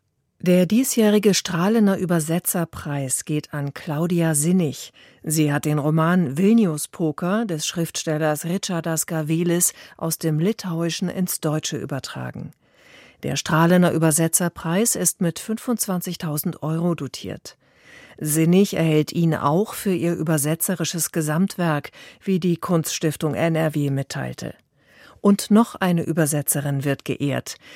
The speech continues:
Die Österreicherin Elisabeth Edel erhält den mit zehntausend Euro dotierten Eugen Elmlet Übersetzerpreis. Edel hat zahlreiche französische Werke übersetzt,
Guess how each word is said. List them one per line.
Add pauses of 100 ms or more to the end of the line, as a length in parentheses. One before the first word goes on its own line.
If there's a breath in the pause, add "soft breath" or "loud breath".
(220 loud breath)
Die
Österreicherin
Elisabeth
Edel (320 loud breath)
erhält
den
mit
zehntausend
Euro
dotierten
Eugen
Elmlet
Übersetzerpreis. (800 loud breath)
Edel
hat
zahlreiche
französische
Werke
übersetzt,